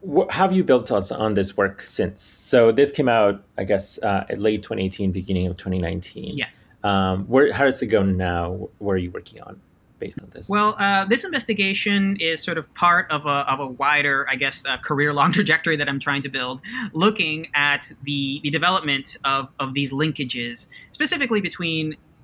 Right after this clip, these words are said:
Speaker 2: Asian media markets as exporters and Latin American media markets as recirculators and as sort of, uh, areas of, of transculturation for these texts.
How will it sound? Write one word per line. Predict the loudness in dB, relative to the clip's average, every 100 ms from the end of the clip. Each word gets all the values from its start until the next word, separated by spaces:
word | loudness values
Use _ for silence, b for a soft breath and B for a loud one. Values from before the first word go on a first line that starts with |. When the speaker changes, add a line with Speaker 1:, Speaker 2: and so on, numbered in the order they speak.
| -2
Speaker 2:
Asian | 0 0 -2 -4 -4 -2
media | 0 0
markets | 0 0 -4
as | -6 -4
exporters | -4 -2 -2 -2 -4
and | -4
Latin | -2 -2 0
American | 0 2 0 -2 -4 -4 -6
media | -6 -4
markets | -2 -4 -6 -10
as | -10
recirculators | -4 -2 -2 -4 -4 -6 -4 -4 -4 -6 -8
and | -8 -6 -6 -4
as | -6 -6
sort | -8 -8
of, | -10 -10 -10
uh, | -2
areas | 0 2 0 -4 -6
of, | -8 -8
of | -10
transculturation | -8 -8 -8 -6 -4 -4 -4 -10
for | -14
these | -16 -18
texts. | -18 -18 -20 -20